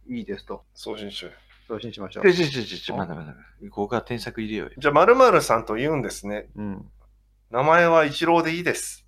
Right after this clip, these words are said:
Speaker 1: うん。
Speaker 3: で、この後はまたな-、なんか打つの？
Speaker 2: いや、打たないつもりだったでしょ。
Speaker 1: 俺は打たないつもりだった。
Speaker 3: あ、そう。
Speaker 1: これでも送信。
Speaker 3: はあ。これもうやりとり続かない人の典型の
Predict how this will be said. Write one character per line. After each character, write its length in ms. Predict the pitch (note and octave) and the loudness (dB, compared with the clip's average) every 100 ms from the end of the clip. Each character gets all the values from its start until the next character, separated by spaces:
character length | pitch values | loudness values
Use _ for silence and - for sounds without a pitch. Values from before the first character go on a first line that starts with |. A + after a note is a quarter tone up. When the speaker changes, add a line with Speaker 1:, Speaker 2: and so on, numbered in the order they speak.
| G#2 | -14
Speaker 1:
う 60 | |
ん。 180 | G2 F2+ _ _ _ | -14 -14 _ _ _
Speaker 3:
で、 220 | F#3 F3 G#3+ | 0 2 2
こ 200 | - C#3+ | 0 2
の 120 | C#3+ | 2
後 180 | C#3 G2 | 0 0
は 220 | G3 - | -2 -4
ま 120 | G#2 | -10
た 80 | G2 | -6
な-、 160 | G2+ A2 | -6 -6
な 100 | A2 | -8
ん 20 | |
か 80 | G2+ | -6
打 60 | G2 | -8
つ 100 | - | -8
の？ 120 | - - _ _ _ _ - | -12 -12 _ _ _ _ -4
Speaker 2:
い 60 | |
や、 80 | D#3 | -2
打 140 | C#3+ | 0
た 120 | C#3+ E3+ | 2 2
な 100 | A#2 | 0
い 40 | |
つ 100 | G#2 | -2
も 100 | G2+ | -10
り 60 | F#2 | -10
だ 60 | |
っ 60 | F2+ | -14
た 80 | - | -6
で 60 | |
し 20 | |
ょ。 40 | C#3+ | 2
Speaker 1:
俺 120 | E3+ | 4
は 60 | D#3 | 6
打 20 | |
た 100 | E3+ | 6
な 120 | D3 | 4
い 40 | |
つ 100 | A2+ | 2
も 80 | G#2+ | 0
り 80 | G2+ | 4
だ 60 | C3 | 6
っ 20 | |
た。 100 | F3 | 6
Speaker 3:
あ、 40 | |
そ 360 | F#3+ - A3 F3+ | 4 6 8 10
う。 20 | |
Speaker 1:
こ 60 | A2 | 8
れ 60 | |
で 60 | D#3 | 6
も 120 | C#3 | 2
送 200 | C3 C3 | 4 2
信。 200 | A#2+ G#2+ | 2 -4
Speaker 3:
は 1200 | F#2 E3+ A3+ A3+ G#3+ G3 G3+ F#3+ F#3 F3+ F3+ F3+ | -4 -4 -2 -2 -4 -4 -4 -4 -4 -4 -4 -2
あ。 120 | E3 - _ _ _ _ _ - _ | -4 -6 _ _ _ _ _ -20 _
こ 120 | - | -6
れ 60 | D#3+ | -2
も 100 | D3+ | 2
う 40 | |
や 100 | B2+ | 4
り 120 | D#3 F#3 | 4 2
と 100 | D#3 | 0
り 80 | A2+ | -2
続 220 | - D3 | -8 -4
か 160 | E3+ | 0
な 100 | E3+ | 0
い 40 | D#3 | 0
人 180 | - D3+ | -2 -4
の 80 | |
典 240 | D3 D#3+ D#3+ | -2 -2 -2
型 200 | E3 D#3+ | 0 0
の 400 | D3+ D3+ D3 D3 | 2 2 0 -2